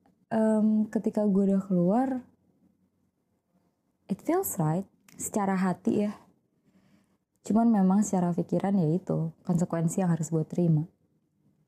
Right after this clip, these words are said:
Cuman itu motivasi yang diberikan sama semesta buat mengarahkan gue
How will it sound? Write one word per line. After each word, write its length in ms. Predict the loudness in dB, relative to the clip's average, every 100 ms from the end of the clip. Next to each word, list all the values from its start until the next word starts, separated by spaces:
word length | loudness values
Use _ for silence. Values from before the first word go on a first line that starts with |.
| _ _ _ _ _ _
Cuman 400 | -2 0 0 -2 -10 _ _ _ _
itu 240 | -8 -4 0
motivasi 800 | 2 2 -2 -2 -4 -4 -6 -6 _ _ _ _ _ _
yang 320 | 0 2 4
diberikan 480 | 4 4 0 -2 -2
sama 240 | -2 -2
semesta 480 | -2 -2 -4 -4 -10 -10 _ -20 _
buat 280 | 0 0 0
mengarahkan 600 | 2 2 2 0 2 2 4
gue 400 | 4 4 0